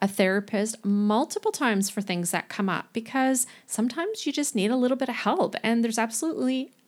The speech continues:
no shame in that, okay? Having a support network provides valuable guidance and assistance when you're going through those hard times.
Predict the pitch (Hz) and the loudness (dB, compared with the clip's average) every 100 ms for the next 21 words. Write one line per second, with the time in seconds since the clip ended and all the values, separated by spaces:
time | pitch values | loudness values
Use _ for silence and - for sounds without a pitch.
0 | - 202 202 196 196 277 - - 269 220 | -2 2 4 6 4 2 0 2 4 4
1 | 208 214 220 - - _ _ - 196 175 | 4 2 -2 -12 -20 _ _ -2 2 2
2 | 156 - - - - _ _ 202 196 196 | 0 -2 -6 -12 -12 _ _ -12 -6 -2
3 | 185 254 - - - - 247 330 349 359 | 0 -2 -4 -18 -10 0 0 2 0 0
4 | 370 359 - 247 247 208 185 - 226 277 | 0 -2 -4 -2 0 0 0 0 -2 -2
5 | - - - - _ _ - - 269 240 | -6 -20 -20 -20 _ _ -8 -4 -4 0
6 | 226 226 262 254 254 208 240 226 247 269 | 0 2 0 -2 -4 -4 -2 0 0 -2
7 | 294 269 226 196 208 202 196 - 208 196 | -2 -4 0 2 2 0 -2 -2 -2 -2
8 | 190 - 202 190 202 202 202 220 214 185 | -4 -2 -2 -2 -2 0 2 2 0 -4
9 | 175 - 165 160 - - - 190 214 - | -4 -8 -8 -8 -8 -12 -10 -6 -6 -6
10 | - - | -10 -16